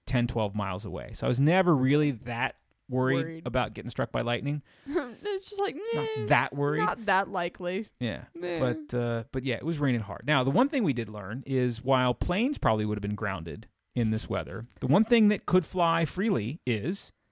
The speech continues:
Speaker 2: Horseflies. And they
Speaker 1: Yes.
Speaker 2: love my dad,
Speaker 1: Yeah,
Speaker 2: apparently.
Speaker 1: for some, in the rain. I'm a, just a
Speaker 2: They
Speaker 1: sweaty
Speaker 2: swarmed his
Speaker 1: Yeah.
Speaker 2: legs.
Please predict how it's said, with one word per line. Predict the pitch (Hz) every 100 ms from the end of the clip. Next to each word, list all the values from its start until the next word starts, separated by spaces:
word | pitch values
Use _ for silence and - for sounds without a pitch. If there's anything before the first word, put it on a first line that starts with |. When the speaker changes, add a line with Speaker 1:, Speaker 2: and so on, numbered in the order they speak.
| _ -
Speaker 2:
Horseflies. | 523 - 330 220 165 180 - - _
And | 117
they | 247
Speaker 1:
Yes. | 269
Speaker 2:
love | 196 185 185 185 190 180 190 185
my | 175 165
dad, | 156 151 147 170 -
Speaker 1:
Yeah, | 147
Speaker 2:
apparently. | 190 202 175 160
Speaker 1:
for |
some, | 139 185
in | 170 175
the |
rain. | 147 139 104
I'm | 113 135 139
a, | 127
just | 139 220
a |
Speaker 2:
They | 226
Speaker 1:
sweaty | - - - 123 131 180
Speaker 2:
swarmed | 214 226 233 240 240 247
his | 247 254 226
Speaker 1:
Yeah. | 190
Speaker 2:
legs. | 170 185 202 220 240 226 -